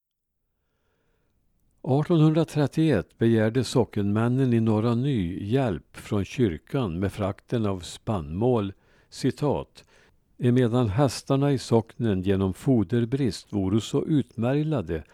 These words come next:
att de knappt kunde framskrida på stället och omöjligt användas för en längre resa."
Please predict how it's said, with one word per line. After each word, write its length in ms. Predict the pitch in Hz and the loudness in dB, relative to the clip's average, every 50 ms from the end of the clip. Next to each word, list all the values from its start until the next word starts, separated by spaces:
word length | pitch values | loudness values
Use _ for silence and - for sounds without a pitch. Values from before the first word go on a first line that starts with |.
| - _ _ _ _ _ _ | -20 _ _ _ _ _ _
att 260 | - 127 123 - _ | -2 -2 -2 -2 _
de 120 | - 127 113 | -2 -2 -2
knappt 480 | - 98 120 143 165 147 - _ _ | -2 -2 -2 -2 -2 -2 -4 _ _
kunde 340 | - - 135 117 110 120 117 | -4 -2 -2 0 0 -2 -4
framskrida 840 | - - 135 131 110 90 80 - - - 104 113 120 131 131 123 135 | -2 -2 -2 -2 -2 -4 -6 -8 -6 -2 -2 0 0 0 0 -2 -4
på 160 | 120 - 123 104 | -4 -2 -6 -6
stället 760 | - - - 131 110 90 87 104 123 131 - _ _ - - _ _ _ _ | -6 -2 -2 0 0 0 0 -2 -2 -2 -4 _ _ -20 -20 _ _ _ _
och 480 | _ _ _ 127 117 - - - - 160 | _ _ _ 0 0 0 -2 -2 0 4
omöjligt 680 | 147 143 123 113 123 139 156 156 143 139 123 95 - - | 4 4 4 4 4 4 2 2 2 2 0 -2 -2 -4
användas 800 | - 123 110 101 90 85 90 92 98 101 101 113 - - - | -2 0 0 0 0 0 -2 -2 -2 -4 -4 -4 -4 -4 -8
för 180 | - - 104 90 | -10 -8 -6 -4
en 200 | 87 87 90 87 | -4 -4 -4 -2
längre 480 | 95 98 107 110 110 98 104 92 78 - - - | -2 -2 -2 -2 -4 -4 -4 -4 -6 -8 -12 -14
resa." 600 | - 90 101 92 76 - - - - 82 - | -10 -8 -6 -6 -6 -8 -10 -12 -12 -12 -12